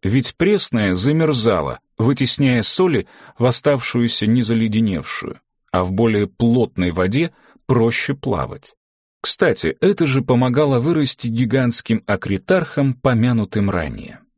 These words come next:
Легче жилось и многоклеточным животным. Неспроста именно в это время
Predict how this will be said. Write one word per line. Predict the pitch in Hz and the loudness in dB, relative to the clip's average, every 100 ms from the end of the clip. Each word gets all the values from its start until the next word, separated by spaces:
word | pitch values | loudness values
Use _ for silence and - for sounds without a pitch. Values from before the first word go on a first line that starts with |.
| _ - | _ -2
Легче | 98 151 175 - 160 | 2 2 0 -2 0
жилось | 147 160 160 147 - - | 0 2 2 0 -4 -2
и | 175 | 2
многоклеточным | 151 135 123 - 101 107 104 - 107 101 | 2 2 0 0 0 0 -2 -2 -2 -2
животным. | 92 85 73 - 62 52 - _ _ _ _ | -2 -4 -4 -8 -10 -12 -14 _ _ _ _
Неспроста | 95 139 - 208 - - - 104 - | 2 2 2 2 0 0 0 0 0
именно | 120 123 120 117 | 0 2 4 2
в | 107 | 2
это | 120 - 90 | 0 2 0
время | 98 165 131 | 0 0 0